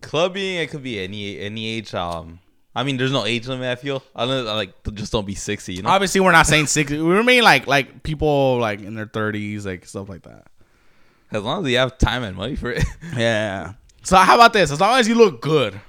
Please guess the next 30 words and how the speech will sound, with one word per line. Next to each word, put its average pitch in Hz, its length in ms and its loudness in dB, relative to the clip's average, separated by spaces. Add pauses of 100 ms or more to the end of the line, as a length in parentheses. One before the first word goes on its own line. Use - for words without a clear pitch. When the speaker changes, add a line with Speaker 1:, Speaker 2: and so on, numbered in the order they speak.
(500)
Speaker 1:
I 101 80 -4
Speaker 2:
I'm 95 60 -6
Speaker 1:
guess. 95 240 -4
Speaker 2:
just - 120 -8
Speaker 1:
Yeah, 113 480 0
Speaker 2:
kidding. 104 100 -10
Speaker 1:
yeah, 113 200 -2
yeah, 104 60 -4
basically, 92 540 -12
basically. 90 520 -20 (180)
Speaker 2:
But, 113 260 -8
um, 95 460 -14 (520)
dude, 113 140 -14
Speaker 1:
Nothing 139 140 -4
Speaker 2:
this 123 80 -4
is 107 60 -6
Speaker 1:
wrong 107 180 -2
with 107 120 -12
it. 101 80 -4
I 98 100 -4
was 98 120 -8
just, 98 260 -18
I 95 80 -4
was 98 80 -6
just 92 140 -14
wondering 90 440 -12
about 92 460 -10
partying. 92 380 -8 (600)
Speaker 2:
Yeah, 117 200 2
but 127 100 -4